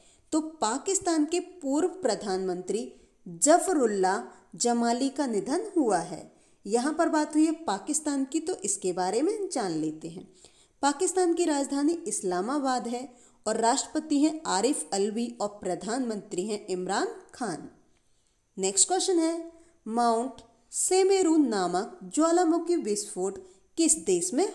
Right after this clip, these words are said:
हुआ है? तो Mount Semeru नामक ज्वालामुखी विस्फोट इंडोनेशिया में हुआ है। इसके बारे में देख लेते हैं। Mount Semeru ज्वालामुखी इंडोनेशिया के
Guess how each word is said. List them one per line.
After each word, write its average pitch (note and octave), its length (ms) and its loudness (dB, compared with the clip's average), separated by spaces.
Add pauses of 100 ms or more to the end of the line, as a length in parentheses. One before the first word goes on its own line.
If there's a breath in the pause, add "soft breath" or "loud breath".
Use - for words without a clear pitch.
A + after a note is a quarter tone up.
(140)
हुआ A#3+ 240 4
है? F3+ 280 -10 (360 soft breath)
तो D4+ 100 2
Mount A#3+ 600 2
Semeru G3 640 0
नामक F3+ 600 -4
ज्वालामुखी F4 580 0
विस्फोट F#3+ 680 -4 (380 loud breath)
इंडोनेशिया D#4+ 960 2
में D4 240 -4 (160)
हुआ D4 240 4
है। E3 220 -6 (520 loud breath)
इसके D#4 200 0
बारे C#4+ 260 2
में C#4+ 180 4
देख A#3+ 220 0
लेते C4+ 260 -2
हैं। D4 180 -4 (460 loud breath)
Mount E4 540 2
Semeru A3 640 2
ज्वालामुखी C#4+ 920 2 (400 loud breath)
इंडोनेशिया D#4 840 4
के G3+ 240 0